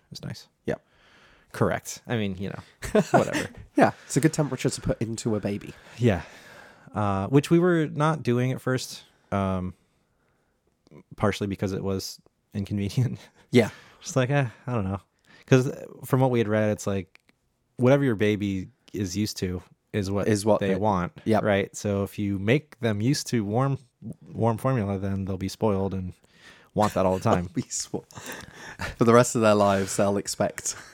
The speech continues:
Speaker 1: Exactly. All of their food is ninety-eight degrees.
Speaker 2: <laughs>
Speaker 1: We also have wipe warmers.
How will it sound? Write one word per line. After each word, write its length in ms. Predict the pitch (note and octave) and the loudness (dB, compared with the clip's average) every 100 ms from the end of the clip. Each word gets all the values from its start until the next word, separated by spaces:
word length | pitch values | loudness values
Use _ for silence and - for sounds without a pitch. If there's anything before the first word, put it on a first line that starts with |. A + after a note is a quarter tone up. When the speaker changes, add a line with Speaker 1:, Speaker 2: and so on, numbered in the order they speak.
| - | -2
Speaker 1:
Exactly. 480 | G#2+ G2+ G2+ A#2+ A2+ _ _ _ _ _ _ _ | 0 0 -2 -8 -10 _ _ _ _ _ _ _
All 160 | - G2+ | 0 2
of 60 | G2 | 2
their 120 | G2 | -4
food 260 | - G#2+ G#2+ | -4 -4 -6
is 140 | - | -6
ninety-eight 400 | - G#2+ A2+ - | -8 -6 -8 -10
degrees. 300 | A#2 B2 - - - - - - | -12 -12 -2 -2 -2 -8 -8 -2
Speaker 2:
<laughs> 340 | G#3 - D#3+ - - E3 - _ _ _ - _ _ _ | -2 0 -2 -2 -8 -8 -10 _ _ _ -20 _ _ _
Speaker 1:
We 80 | A2+ | 4
also 180 | C3 C#3 | 4 4
have 140 | A#2 G2+ | 2 2
wipe 280 | G2+ A#2 C#3 | 0 0 0
warmers. 520 | C#3+ C#3+ D3+ - | 0 0 -2 -6